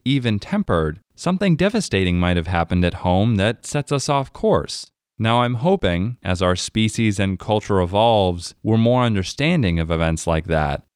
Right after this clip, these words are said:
give people the benefit of the doubt, and try to make the workplace not only less stressful, but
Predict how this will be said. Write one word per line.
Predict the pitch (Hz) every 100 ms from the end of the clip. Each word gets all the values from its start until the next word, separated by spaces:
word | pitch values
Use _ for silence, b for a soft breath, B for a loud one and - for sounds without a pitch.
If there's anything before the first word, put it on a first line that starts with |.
| _
give | 110 104 -
people | 117 101
the | 98 98
benefit | 98 92 92
of | 87
the | 90
doubt, | 90 123 143 139 - -
and | 113
try | - 143 160
to | 147
make | 135 -
the | 110
workplace | 101 139 - - 95 90 - - _
not | 113 151
only | 160 120
less | 98 98 110 -
stressful, | - 117 151 - 80 80 78
but | 95 98